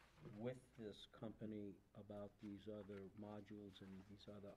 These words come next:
items that are in there. And how do we see that process? Is that something that this, we're, that we're gonna have the committee do, or is that something that's gonna be done,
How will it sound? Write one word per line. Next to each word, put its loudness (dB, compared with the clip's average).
items 0
that -6
are 0
in 6
there. 0
And 4
how 8
do 10
we 8
see 4
that 4
process? 4
Is -2
that 6
something 4
that 4
this, 2
we're, 8
that 6
we're 0
gonna 2
have 0
the 2
committee 4
do, 8
or 4
is -2
that 4
something 0
that's 2
gonna -4
be 0
done, 0